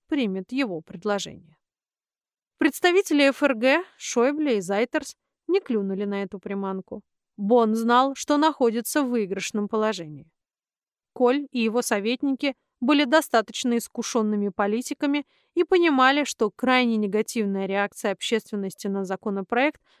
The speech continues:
поставила режим Г Д Р в очень слабую договорную позицию. Отчасти из-за разочарования законопроектом на протест в Лейпциге в тот же день вышло полмиллиона человек, а это почти всё население города,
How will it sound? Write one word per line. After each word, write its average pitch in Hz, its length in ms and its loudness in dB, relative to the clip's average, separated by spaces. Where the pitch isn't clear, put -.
поставила 330 560 4
режим 254 360 2
Г 240 80 4
Д 214 120 2
Р 262 180 4
в 269 100 -4
очень 302 360 2
слабую 226 680 2
договорную 196 840 -2
позицию. - 640 -8
Отчасти 226 560 0
из-за 208 240 -2
разочарования 208 840 0
законопроектом 208 1040 -2
на 202 100 -2
протест 208 500 -4
в 196 80 -8
Лейпциге 214 540 -2
в - 100 -20
тот 220 260 2
же 202 80 -4
день 214 280 0
вышло 226 500 0
полмиллиона 196 800 -2
человек, 262 580 0
а 302 80 -2
это 294 160 -2
почти - 380 -2
всё 269 300 0
население 233 560 0
города, 233 420 0